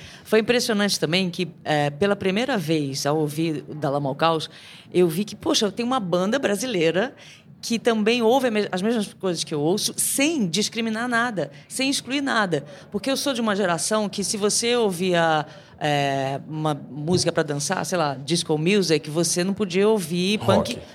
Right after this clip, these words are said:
Speaker 1: punk rock,
Speaker 2: Sim.
Speaker 1: entendeu? Era esquisito. Então, eram turmas diferentes, nichos, você tinha que escolher a-, aonde você se encaixava. É, eu acho que a partir dos anos noventa, na música brasileira, nos grupos mais jovens, contemporâneos,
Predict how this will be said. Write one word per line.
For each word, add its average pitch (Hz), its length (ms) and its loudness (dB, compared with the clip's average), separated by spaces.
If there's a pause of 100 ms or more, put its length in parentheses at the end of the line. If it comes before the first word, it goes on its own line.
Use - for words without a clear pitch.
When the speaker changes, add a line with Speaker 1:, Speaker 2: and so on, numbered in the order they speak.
(120)
Speaker 1:
punk 180 240 0
rock, 285 360 0
Speaker 2:
Sim. 95 200 -4 (120)
Speaker 1:
entendeu? 143 320 0
Era 143 160 2
esquisito. 214 640 -2 (300)
Então, 208 160 4
eram 254 160 -4
turmas 302 420 -2
diferentes, 180 400 -4
nichos, 208 480 -2
você 180 240 -4
tinha 220 160 -4
que 214 80 -4
escolher 233 420 0 (320)
a-, 180 260 0
aonde 233 320 0
você 254 420 -2
se 247 140 -6
encaixava. 170 600 -2 (400)
É, 165 400 0
eu 202 80 4
acho 240 120 0
que - 40 -8
a 247 40 -2
partir 254 200 -2
dos 226 140 -8
anos 220 160 -4
noventa, 175 600 0
na 170 140 -2
música 170 360 -4
brasileira, 147 600 -2
nos 147 580 -8 (280)
grupos 151 640 -4 (100)
mais 156 560 -4 (280)
jovens, 165 460 0
contemporâneos, 165 500 -4